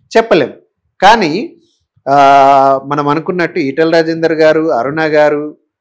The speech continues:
ఆ, వారితో పాటు వీళ్ళకి కూడా, ఆ, ఉండే అవకాశాలు ఉన్నాయి. But, ఆ, అంటే రాజకీయ, అంటే రాజకీయంగా సమీకరణాలను తీసుకొని, అదేవిధంగా నేను ఇందాక చెప్పినట్టు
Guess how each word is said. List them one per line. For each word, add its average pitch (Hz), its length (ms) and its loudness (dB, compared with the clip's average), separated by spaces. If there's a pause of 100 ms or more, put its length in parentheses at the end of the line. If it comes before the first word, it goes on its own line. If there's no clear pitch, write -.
(280)
ఆ, 208 380 -8
వారితో 147 400 0
పాటు 170 320 -2
వీళ్ళకి 170 500 -4
కూడా, 208 220 -4 (560)
ఆ, 147 260 -4
ఉండే 160 240 -2
అవకాశాలు 147 480 -2
ఉన్నాయి. 202 220 -14 (260)
But, 175 540 0 (440)
ఆ, 131 300 -2
అంటే 156 200 -2
రాజకీయ, 160 540 0
అంటే 156 380 2
రాజకీయంగా 165 840 -2
సమీకరణాలను 147 840 -6
తీసుకొని, 135 600 -14
అదేవిధంగా 180 640 -4
నేను 160 220 -8
ఇందాక 165 300 -4
చెప్పినట్టు 151 760 -12